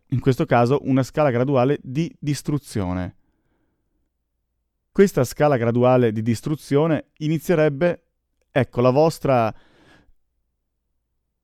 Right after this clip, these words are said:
abbiamo disegnato la distruzione qui in basso, ed ecco i vostri gradienti di distruzione,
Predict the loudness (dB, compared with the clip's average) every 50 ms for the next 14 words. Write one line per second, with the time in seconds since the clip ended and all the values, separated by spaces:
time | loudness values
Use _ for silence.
0 | _ _ _ _ _ _ _ _ _ _ _ _ _ _ _ _ _ _ _ _
1 | _ _ -2 0 0 0 0 0 0 0 0 0 0 0 0 -2 0 0 0 0
2 | 0 -2 -4 -4 -6 -8 -8 -6 -4 -4 -4 -4 -4 -2 0 0 0 0 0 0
3 | -2 -4 -8 -6 -6 -6 -6 -6 _ _ _ _ _ _ _ _ _ _ _ _
4 | -4 -2 0 -2 0 0 0 0 2 0 0 -2 -2 -2 -2 0 0 0 0 0
5 | -2 -2 -2 -4 -2 -2 -4 -6 -6 -6 -8 -6 -4 -2 -2 0 0 -2 -2 -6
6 | -6 -10